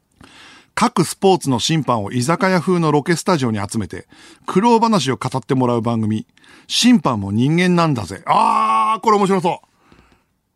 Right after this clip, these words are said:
う。やっぱさ、審判の話ってそんなにスポーツニュースとかでもやんないよね。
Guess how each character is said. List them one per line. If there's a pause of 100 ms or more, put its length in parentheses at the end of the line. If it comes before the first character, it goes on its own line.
(120)
う。
や
っ
ぱ
さ、
審 (300)
判
の
話
っ
て
そ
ん
な
に
ス
ポ
ー
ツ
ニ
ュ
ー
ス
と
か
で
も
や
ん
な
い
よ
ね。